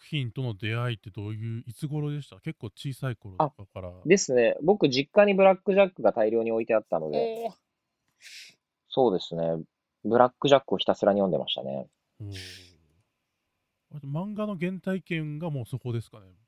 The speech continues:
Speaker 2: 多分、えっと、ドラえもんもあったし、ブラックジャッ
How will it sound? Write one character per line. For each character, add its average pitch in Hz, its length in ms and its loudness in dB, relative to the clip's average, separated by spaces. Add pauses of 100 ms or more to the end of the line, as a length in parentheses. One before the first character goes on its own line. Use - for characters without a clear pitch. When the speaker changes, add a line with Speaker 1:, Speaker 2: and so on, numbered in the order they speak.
(420)
Speaker 2:
多 233 160 8
分、 147 280 6 (100)
え 135 60 8
っ 135 40 4
と、 135 320 4 (580)
ド 139 120 2
ラ 202 180 6
え 220 100 6
も 208 240 6
ん 208 100 4
も 208 140 8
あ 208 40 8
っ 208 100 2 (100)
た 113 120 4
し、 113 240 -2
ブ 113 100 0
ラ 147 140 6
ッ - 40 -14 (120)
ク 175 100 0
ジ 170 80 2
ャ 175 60 8
ッ 160 40 0